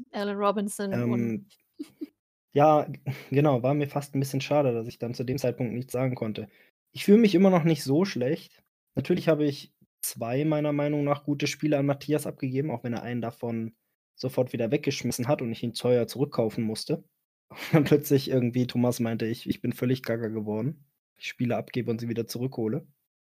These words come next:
Speaker 2: Ähm, aber ich war ja in der komischen Situation, dass ich einerseits eine riesige Lücke bei Wide Receiver hatte, die ich irgendwie stopfen musste und andererseits zu viele Running Backs und generell zu viele Spieler im Team.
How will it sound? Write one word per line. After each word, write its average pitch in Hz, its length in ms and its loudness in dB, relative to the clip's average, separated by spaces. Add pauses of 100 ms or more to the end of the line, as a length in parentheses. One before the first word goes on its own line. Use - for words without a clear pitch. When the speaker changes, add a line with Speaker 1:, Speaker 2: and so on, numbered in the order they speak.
Speaker 2:
Ähm, 131 640 0 (380)
aber 135 440 6 (520)
ich 131 120 0
war 135 120 6
ja 165 160 10
in 139 80 8
der 135 120 6
komischen 156 480 2
Situation, 139 1000 0
dass 135 400 -2
ich 135 580 -2 (380)
einerseits 143 840 6 (420)
eine 147 220 -2
riesige 147 480 4
Lücke 135 800 4
bei 135 200 2
Wide 135 240 2
Receiver 175 440 2
hatte, 165 240 0
die 131 440 0 (440)
ich 127 120 -6
irgendwie 139 280 2
stopfen 185 500 0
musste 180 380 0
und 143 140 0
andererseits 139 720 2
zu 147 100 -4
viele 139 220 0
Running 135 380 2
Backs 127 260 -2
und 143 120 -4
generell 143 440 4
zu 143 140 -6
viele 143 220 0
Spieler 151 380 4
im 117 180 -2
Team. 107 320 -6